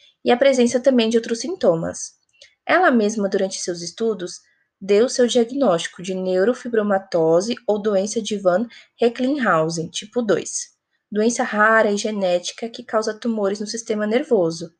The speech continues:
Com a progressão da doença, ficou cega. Também com isso, progredia sua intimidade com Deus e a sua vida interior ia se tornando mais profunda. "Te direi que nestes dias me sinto frequentemente cheias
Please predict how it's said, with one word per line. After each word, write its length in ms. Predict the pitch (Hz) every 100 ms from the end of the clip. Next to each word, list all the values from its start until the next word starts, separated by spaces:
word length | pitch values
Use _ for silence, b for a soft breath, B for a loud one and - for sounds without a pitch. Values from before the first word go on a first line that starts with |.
| _ _ _ _ _ _
Com 180 | 320
a 80 | 440
progressão 480 | 453 247 233 226 190
da 80 | 175
doença, 500 | 170 175 214 214 208
ficou 320 | - - 262
cega. 600 | - 240 196 165 175 - b b b
Também 320 | - 247 285 -
com 200 | 233 214
isso, 460 | 233 233 208 214
progredia 480 | - 220 233 220 233
sua 160 | 233 233
intimidade 520 | 233 226 220 214 -
com 180 | 269 254
Deus 360 | 190 196 233 b b b
e 40 | 247
a 60 |
sua 180 | 247 254
vida 160 | 247 247
interior 640 | 247 254 247 208 214 233 - -
ia 140 | 240
se 160 | 247 240
tornando 400 | 254 240 240 240
mais 200 | 233 233
profunda. 720 | 269 339 - 196 175 170 170 _ _ _ _ _ _ _ _ _ B B B _
"Te 100 | 208
direi 440 | 190 190 220 262
que 140 | 262 247
nestes 380 | 247 - 254
dias 400 | 202 208 208 208
me 140 | 226 214
sinto 340 | - 208 208
frequentemente 800 | - 294 302 302 285 233 208 226
cheias 540 | 240 214 185 190 226